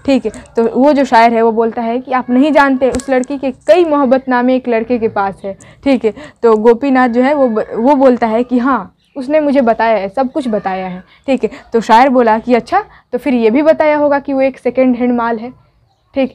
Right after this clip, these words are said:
देखिए chapter का नाम है second hand। तो गोपीनाथ बोले कि, "हाँ उसने सब कुछ बता दिया और उसकी ज़िंदगी को नर्क करने वाले शायर का भी नाम उसने बता दिया,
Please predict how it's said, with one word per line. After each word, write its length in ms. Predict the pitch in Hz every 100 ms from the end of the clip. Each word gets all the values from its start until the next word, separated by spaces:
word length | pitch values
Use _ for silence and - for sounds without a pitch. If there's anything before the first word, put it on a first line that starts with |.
| 214
देखिए 240 | 247 269
chapter 300 | 254 247 285
का 120 | 285
नाम 180 | 269 269
है 80 | 262
second 380 | 254 220 220 196
hand। 180 | 190 190
तो 80 | 254
गोपीनाथ 440 | 233 269 320 311
बोले 360 | 277 247 277 269
कि, 140 | 254
"हाँ 420 | 214 262 220 180 -
उसने 260 | 254 285 269
सब 200 | 294 262
कुछ 140 | 381
बता 300 | 277 240 208
दिया 260 | 180 190 190 _ _ _ _ _ _ -
और 120 | 277
उसकी 320 | - 277 339
ज़िंदगी 380 | 269 277 294 359
को 140 | 370
नर्क 320 | 277 254 370 370
करने 400 | 349 294 294 302
वाले 300 | 285 285 269
शायर 300 | 254 277 330
का 140 | 302
भी 120 | 262
नाम 200 | 240 226
उसने 220 | 226 226
बता 300 | 214 202 196
दिया, 260 | 185 196 196